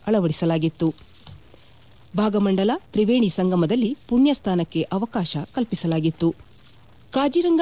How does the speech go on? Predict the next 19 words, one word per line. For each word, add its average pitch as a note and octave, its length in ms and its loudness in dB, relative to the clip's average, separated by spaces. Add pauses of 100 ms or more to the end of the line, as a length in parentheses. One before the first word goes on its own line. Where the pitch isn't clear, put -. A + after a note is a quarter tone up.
ರಾಷ್ಟ್ರೀಯ A#3 460 0
ಉದ್ಯಾನವನದಲ್ಲಿ F3 840 0 (140)
ನಾನ್ನೂರ B3 440 2
ನಲವತ್ತಾರಕ್ಕೂ F#3+ 680 -2
ಹೆಚ್ಚು E3 320 -2
ಚಿಟ್ಟೆ - 320 -2
ಪ್ರಭೇದಗಳನ್ನು E3+ 640 0
ಗುರುತಿಸಲಾಗಿದೆ. D#3+ 720 0 (380)
ಇದು G#3+ 240 2
ಅತಿ - 260 -4
ಹೆಚ್ಚು A3+ 380 -4
ಸಂಖ್ಯೆಯ E3+ 400 -2
ಚಿಟ್ಟೆಗಳನ್ನು F#3 560 -2
ಹೊಂದಿರುವ F3 380 2 (100)
ದೇಶದ E3+ 280 -2 (120)
ಎರಡನೇ F#3+ 380 0 (100)
ಉದ್ಯಾನವನವಾಗಿದೆ. D#3+ 920 2 (520)
ಅರುಣಾಚಲ C4+ 440 2
ಪ್ರದೇಶದ G3 480 -2